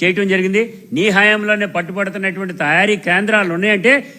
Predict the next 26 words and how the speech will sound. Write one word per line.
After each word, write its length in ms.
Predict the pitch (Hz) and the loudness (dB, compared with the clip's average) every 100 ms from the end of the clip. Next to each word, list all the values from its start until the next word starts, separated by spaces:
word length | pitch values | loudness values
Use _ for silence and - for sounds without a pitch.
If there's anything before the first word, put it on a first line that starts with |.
| - | -8
ఇవాళ 540 | 123 151 175 226 233 233 | -6 -4 0 4 6 4
కూడా 520 | 202 190 185 208 226 | 0 0 4 4 4
టీడీపీ 760 | 170 - 190 226 240 233 247 214 | 2 -6 -4 -2 -2 -2 0 2
హయాంలో 560 | 165 190 196 190 202 | 4 4 2 0 -2
టీడీపీకి 680 | 196 185 202 233 196 220 190 | -2 -2 -2 -2 -2 -4 -4
సంబంధించినటువంటి 1000 | 180 180 202 202 196 156 185 165 170 151 | -4 -4 -2 -2 -4 -4 -6 -4 -6 -4
వాళ్ళు 360 | 147 202 254 - - - | 0 4 4 0 -6 -8
ఈ 120 | 147 180 | -2 0
మద్యం 380 | 170 165 226 | 0 0 0
తయారు 360 | 214 180 190 208 | 0 2 2 2
చేస్తున్నారనేటువంటిది 1000 | 196 185 - 180 175 175 170 151 165 190 | 0 -2 -4 -2 0 0 -2 -2 -4 -2
కనపడతా 420 | 214 170 156 151 | -2 -2 -2 -4
ఉంది. 460 | 139 131 143 139 - - - - - - - | -2 -2 -4 -6 -14 -20 -20 -20 -20 -14 -4
మద్యం 320 | 175 170 247 | -4 -2 -2
తయారు 340 | 226 214 220 | 2 4 4
చేసినటువంటి 640 | 208 220 160 208 190 185 170 | 2 -2 -2 -6 -6 -6 -4
వాళ్ళు 420 | 170 220 247 208 - - - | 2 4 4 0 -6 -18 -6
ఎవరెవరితో 640 | 120 190 247 247 240 247 | -2 2 4 4 2 0
ఫోటోలు 380 | 226 202 214 226 | -4 -4 -2 -2
దిగినాయి 340 | 214 214 214 208 | -2 -2 -2 0
అనేటువంటిది 520 | 196 196 196 185 185 | 0 -2 -4 -4 -4
కూడా 200 | 190 226 | 2 2
అన్నీ 280 | 196 190 208 | 2 0 -2
కూడా 220 | 202 214 | 0 -2
బయటకు 460 | 175 113 170 156 | -2 -2 -2 -2
వచ్చినాయి. 440 | 165 165 151 156 | -4 -2 -2 -4